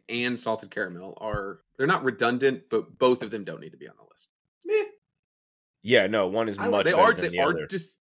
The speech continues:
Speaker 1: they are distinctly different
Speaker 2: Yeah.
Speaker 1: flavors. Had
Speaker 2: Um,
Speaker 1: you
Speaker 2: my
Speaker 1: challenged
Speaker 2: favorite
Speaker 1: salted
Speaker 2: ice cream,
Speaker 1: caramel
Speaker 2: my
Speaker 1: with
Speaker 2: favorite ice
Speaker 1: dulce de
Speaker 2: cream is
Speaker 1: leche, I would
Speaker 2: actually
Speaker 1: agree with you.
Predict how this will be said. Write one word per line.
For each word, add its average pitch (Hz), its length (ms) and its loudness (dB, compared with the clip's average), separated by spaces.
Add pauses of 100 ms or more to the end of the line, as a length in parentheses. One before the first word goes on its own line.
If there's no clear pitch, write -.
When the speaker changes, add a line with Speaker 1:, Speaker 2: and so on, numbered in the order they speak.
(120)
Speaker 1:
they 151 120 2
are 156 160 0
distinctly 160 560 -4
different 135 300 -8
Speaker 2:
Yeah. - 100 -6
Speaker 1:
flavors. 82 460 -14 (380)
Had 107 120 2
Speaker 2:
Um, 104 80 -4
Speaker 1:
you - 60 -4
Speaker 2:
my 131 200 8
Speaker 1:
challenged 233 160 4
Speaker 2:
favorite 170 160 8
Speaker 1:
salted 113 160 6
Speaker 2:
ice 127 120 2
cream, 120 180 0
Speaker 1:
caramel 101 360 -6 (200)
Speaker 2:
my 123 160 4
Speaker 1:
with 151 160 6
Speaker 2:
favorite 131 200 8
ice 139 180 4
Speaker 1:
dulce - 0 -
de - 80 0
Speaker 2:
cream 143 140 2
is 104 120 0
Speaker 1:
leche, 101 80 4
I - 20 6
would 104 80 0
Speaker 2:
actually 104 140 -4
Speaker 1:
agree 95 180 -2
with - 140 -14
you. - 80 -20